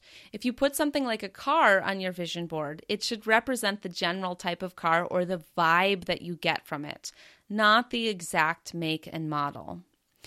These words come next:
And non-specific manifestors get very blocked when they try manifesting with too much detail.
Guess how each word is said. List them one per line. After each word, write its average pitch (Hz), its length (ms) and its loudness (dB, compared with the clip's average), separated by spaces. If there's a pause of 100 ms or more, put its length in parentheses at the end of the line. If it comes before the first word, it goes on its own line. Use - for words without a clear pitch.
(280)
And 226 200 2
non-specific 233 920 0
manifestors 165 840 -4
get 175 200 -4
very 180 320 -2
blocked 165 840 0
when 202 180 -4
they 185 100 -2
try 180 560 0
manifesting 170 600 -4
with 151 160 -12
too 170 180 -8
much 165 300 -8
detail. 151 580 -10